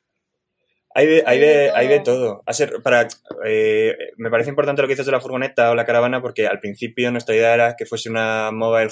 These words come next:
Speaker 1: home, como se entiende, ¿no? Con ruedas, y, y eso al final limitaba mucho por el ancho, ¿no? Para poder llevarlo en remolque en carretera, que te llevaba a eso, a una caravana. Y al final nos dimos cuenta de, mm, nosotros no, yo no viviría en una caravana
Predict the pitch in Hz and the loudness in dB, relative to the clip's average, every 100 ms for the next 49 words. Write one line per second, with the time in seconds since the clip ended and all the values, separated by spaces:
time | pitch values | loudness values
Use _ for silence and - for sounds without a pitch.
0 | - 113 110 110 107 104 101 - - 104 | -2 -2 -4 -8 -12 -14 -18 -20 -12 -10
1 | 101 110 120 120 113 120 110 104 120 120 | -8 -6 -4 -2 -2 -4 -6 -2 0 2
2 | 117 139 _ _ _ _ _ 113 104 101 | 0 -4 _ _ _ _ _ -10 -8 -6
3 | 98 98 - 110 127 120 131 131 131 117 | -8 -12 -8 -6 -4 -2 0 0 -2 0
4 | 123 127 127 131 139 139 - _ _ _ | 2 2 -2 -6 -8 -10 -12 _ _ _
5 | 107 104 117 123 113 107 117 110 101 101 | -2 0 0 -2 -6 -6 -4 -4 -4 -6
6 | 104 113 113 110 113 113 113 113 110 113 | -4 -2 0 -2 -8 -10 -8 -6 -4 -6
7 | - 117 127 - _ _ _ 104 104 104 | -2 -2 -2 -8 _ _ _ -6 -4 0
8 | 107 110 120 107 104 104 - 101 104 104 | 2 4 4 2 0 -2 -4 -6 -4 -4
9 | 92 95 90 - _ 98 90 95 101 107 | -4 -6 -10 -20 _ -18 -12 -10 -8 -8
10 | - 104 98 92 - - 90 87 90 87 | -8 -4 -2 -4 -6 -16 -20 -20 -20 -20
11 | _ _ _ 101 - 104 107 101 120 120 | _ _ _ -20 -14 -8 -8 -4 -2 0
12 | 117 117 117 117 110 117 123 127 131 | 0 0 0 0 2 4 4 2 -2